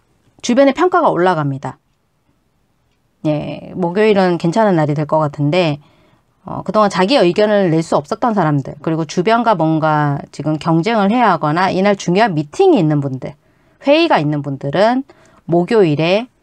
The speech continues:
괜찮은 의견을 낼 수 있고 주변에서 보는 눈이 달라질 수 있어요.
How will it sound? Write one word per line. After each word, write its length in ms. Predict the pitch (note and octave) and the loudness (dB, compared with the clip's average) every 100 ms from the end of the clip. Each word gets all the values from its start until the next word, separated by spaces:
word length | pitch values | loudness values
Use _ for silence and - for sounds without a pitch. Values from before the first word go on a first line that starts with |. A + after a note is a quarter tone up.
| _ | _
괜찮은 460 | - E3 G#3+ G#3+ E3 | -6 -2 0 0 0
의견을 320 | D#3+ F#3 F#3 | 0 2 0
낼 160 | D3 C#3+ | 0 -2
수 140 | - | -4
있고 440 | C#3+ - F#3+ A#3+ C4+ | -8 -4 -2 -2 -4
주변에서 380 | - E3+ G3+ F#3+ | -4 0 2 0
보는 320 | C#3+ F#3 A#3 | 0 0 2
눈이 160 | G#3 F3+ | 0 -2
달라질 360 | D3+ D#3+ F3+ | 0 0 -2
수 120 | D3+ C3+ | -4 -10
있어요. 360 | - C#3 C#3+ | -10 -10 -10